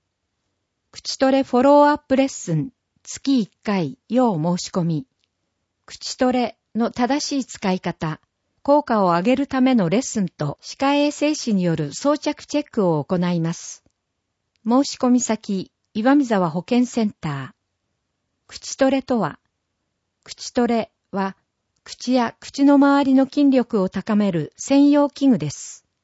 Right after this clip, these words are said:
継続して使うことで、口腔機能の改善が期待できます。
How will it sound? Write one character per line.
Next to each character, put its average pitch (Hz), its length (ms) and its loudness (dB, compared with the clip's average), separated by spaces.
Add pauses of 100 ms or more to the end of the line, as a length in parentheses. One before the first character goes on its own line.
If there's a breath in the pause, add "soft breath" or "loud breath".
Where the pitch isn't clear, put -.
(480)
継 269 220 2
続 269 260 -2
し - 120 -8
て 254 120 2
使 269 320 -4
う 269 60 -4
こ 269 120 -2
と 247 140 0
で、 160 240 -4 (240)
口 277 220 2
腔 285 220 -2
機 - 140 -4
能 262 220 4
の 185 140 0
改 233 240 -2
善 240 240 0
が 220 100 0
期 - 160 -14
待 233 180 0
で 226 120 -2
き 196 160 -8
ま 202 100 -2
す。 - 340 -14